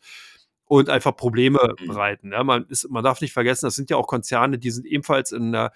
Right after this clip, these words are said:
Speaker 1: äh, Research and Development, also Forschung und Entwicklung unterwegs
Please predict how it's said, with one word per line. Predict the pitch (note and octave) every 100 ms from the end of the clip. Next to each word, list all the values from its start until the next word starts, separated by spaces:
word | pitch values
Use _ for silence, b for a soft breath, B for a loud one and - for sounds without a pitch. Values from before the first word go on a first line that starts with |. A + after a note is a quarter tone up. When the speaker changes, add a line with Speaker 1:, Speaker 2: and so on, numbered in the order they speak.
| b b b b
Speaker 1:
äh, | B2+ A#2 B2
Research | C3+ D3 C#3+ - B2+
and |
Development, | A2+ G#2 A#2+ D3+ C3
also | G#2+ G#2
Forschung | G#2+ C3 B2 C#3
und | A#2+
Entwicklung | G#2+ G2+ C#3+ E3 C3+
unterwegs | B2 B2+ B2 B2+ B2+ -